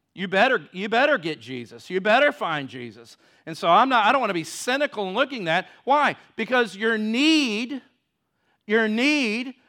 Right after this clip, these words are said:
and don't forget that God is all part of this process. It's often the very need that makes us first come to Christ or to seek after Christ because we have a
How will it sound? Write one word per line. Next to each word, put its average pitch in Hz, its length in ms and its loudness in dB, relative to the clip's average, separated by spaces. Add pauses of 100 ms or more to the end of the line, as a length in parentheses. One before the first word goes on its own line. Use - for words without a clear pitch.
and 190 120 -4
don't 269 360 0
forget 277 380 -2
that 214 140 -4
God 247 260 2
is 220 120 -4
all 247 240 0
part 247 320 0
of 214 80 -4
this 220 180 -8
process. 247 560 -4 (260)
It's 208 220 -2
often 254 440 2
the 220 80 4
very 226 300 2
need 220 600 -4 (260)
that 214 220 4
makes 233 360 -4
us 220 160 -8
first 254 520 -4
come 226 640 0 (440)
to 220 500 -2 (420)
Christ 247 880 0
or 175 80 -4
to 180 100 -6
seek 247 420 -10
after 247 720 0 (220)
Christ 185 540 0
because 214 260 -6
we 233 140 -2
have 240 180 4
a 226 180 2